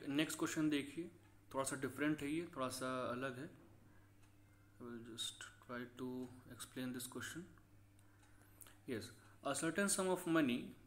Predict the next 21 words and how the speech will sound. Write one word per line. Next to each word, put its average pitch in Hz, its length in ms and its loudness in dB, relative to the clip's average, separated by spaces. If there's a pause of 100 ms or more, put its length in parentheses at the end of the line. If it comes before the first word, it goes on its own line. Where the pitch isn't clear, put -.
borrowed 143 400 4 (140)
at 143 260 0
a - 80 -6
certain 147 440 4
rate 151 280 6
of - 180 -4
interest 123 640 0 (1600)
of 151 180 4 (1500)
in 170 180 4 (140)
S - 120 6
I 143 80 4 (160)
tripled 151 440 2
itself 156 380 -2
in 156 120 0
eight 123 260 0
years। 98 240 -4 (300)
ठीक 160 200 -2
है, 101 100 0 (680)
कह 147 120 6
रहे 170 120 6
हैं 170 200 4